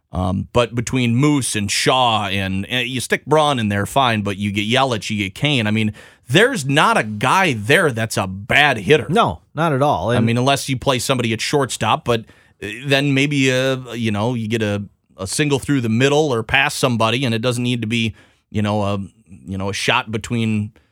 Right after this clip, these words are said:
Speaker 1: right center and, and right field to all the way to the wall. You just, you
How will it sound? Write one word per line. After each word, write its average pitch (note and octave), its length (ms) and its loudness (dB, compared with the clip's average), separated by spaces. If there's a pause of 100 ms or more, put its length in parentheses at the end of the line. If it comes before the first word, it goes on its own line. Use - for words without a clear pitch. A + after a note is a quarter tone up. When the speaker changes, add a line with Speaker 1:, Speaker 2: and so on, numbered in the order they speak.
(460)
Speaker 1:
right B2 260 0
center C3 400 2
and, G#2+ 500 -2 (260)
and G2+ 200 -4
right A#2+ 220 0
field B2 440 0
to G2+ 280 -2
all A#2 160 0
the A#2+ 60 0
way A#2 140 2
to G#2+ 60 -2
the G2 80 -4
wall. D3+ 300 4
You F3+ 80 -2
just, F#3 280 -6
you F#3 200 -12